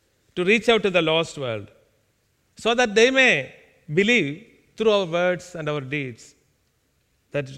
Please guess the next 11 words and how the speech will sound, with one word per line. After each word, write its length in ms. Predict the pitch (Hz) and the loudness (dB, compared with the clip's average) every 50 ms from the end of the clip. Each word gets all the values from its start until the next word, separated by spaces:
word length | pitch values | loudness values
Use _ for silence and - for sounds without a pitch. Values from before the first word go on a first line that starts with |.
| - _ _ _ _ _ | -20 _ _ _ _ _
the 100 | - 135 | -10 -6
God 280 | 131 143 175 214 226 180 | -2 0 0 0 0 -2
we 140 | 180 170 | -4 -4
love 340 | 160 156 151 143 123 110 104 107 - _ _ _ _ _ _ _ _ _ _ _ _ _ | -2 -2 -4 -4 -4 -8 -12 -16 -20 _ _ _ _ _ _ _ _ _ _ _ _ _
has 220 | _ 147 143 - | _ -14 -8 -6
a 60 | 151 143 | -6 -4
loving 320 | 139 143 143 151 151 143 | -4 -4 -6 -6 -8 -8
message 340 | 131 127 - - 143 135 120 | -10 -12 -10 -10 -10 -10 -10
for 140 | - 131 120 | -10 -12 -10
them 240 | 117 123 123 123 | -10 -10 -12 -12
too. 260 | - - 131 117 95 | -12 -12 -14 -14 -14